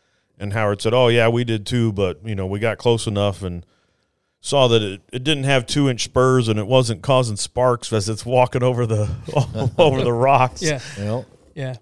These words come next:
Speaker 2: If
Speaker 1: It
Speaker 2: it
Speaker 1: d-
Speaker 2: wasn't tripping over its beard, we're probably not going after it.
Speaker 3: Exactly.
Speaker 2: So
Speaker 3: Go big.
Speaker 2: Yep.
Speaker 1: Oh, I, I almost forgot on the intro. We did, uh,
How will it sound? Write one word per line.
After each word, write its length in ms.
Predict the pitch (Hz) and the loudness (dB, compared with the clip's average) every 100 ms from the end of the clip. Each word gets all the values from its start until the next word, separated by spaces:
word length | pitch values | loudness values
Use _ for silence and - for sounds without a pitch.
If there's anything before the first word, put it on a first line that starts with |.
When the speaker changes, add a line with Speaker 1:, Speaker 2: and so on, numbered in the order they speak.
| _ _ | _ _
Speaker 2:
If 140 | 156 | -4
Speaker 1:
It 40 | 196 | 2
Speaker 2:
it 20 | |
Speaker 1:
d- 60 | 214 | 4
Speaker 2:
wasn't 260 | 226 208 | 2 0
tripping 300 | - 226 220 | 0 0 2
over 200 | 196 185 | 0 2
its 120 | 170 139 | 0 0
beard, 320 | 170 190 156 | 2 4 2
we're 140 | 165 | -2
probably 340 | 165 180 170 156 | -2 0 2 2
not 180 | 160 151 | 0 0
going 240 | 156 147 | 0 0
after 360 | 147 151 - 139 | 2 0 0 -2
it. 160 | 135 | -2
Speaker 3:
Exactly. 240 | 135 - 151 | -4 -2 0
Speaker 2:
So 300 | 139 135 123 - - - | 0 -2 -4 -12 -20 -12
Speaker 3:
Go 80 | 104 | -8
big. 420 | 101 113 104 87 - - | 0 0 0 -6 -18 -14
Speaker 2:
Yep. 220 | 151 156 _ | -12 -14 _
Speaker 1:
Oh, 160 | 127 | 4
I, 120 | 156 127 | 8 8
I 260 | 123 123 120 | 6 2 2
almost 360 | 147 160 131 | 2 2 -2
forgot 480 | - 104 113 143 - - | -4 0 2 2 -2 -6
on 140 | 117 110 | 0 2
the 140 | 107 | 2
intro. 600 | 147 160 131 110 120 104 - | 0 0 0 2 0 -8 -12
We 160 | 107 | -12
did, 400 | 101 135 135 117 | -4 -2 -2 -2
uh, 280 | 110 107 101 | -2 0 -2